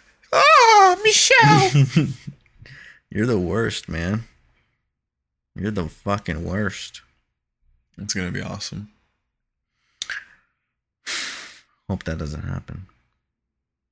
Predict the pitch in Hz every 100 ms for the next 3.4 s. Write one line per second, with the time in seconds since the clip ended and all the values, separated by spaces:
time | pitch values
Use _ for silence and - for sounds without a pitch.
0 | - 110 - 104 104 98 110 - - 98
1 | _ _ _ _ - 107 107 107 110 120
2 | 120 104 107 110 107 - _ - 110 98
3 | 98 104 98 95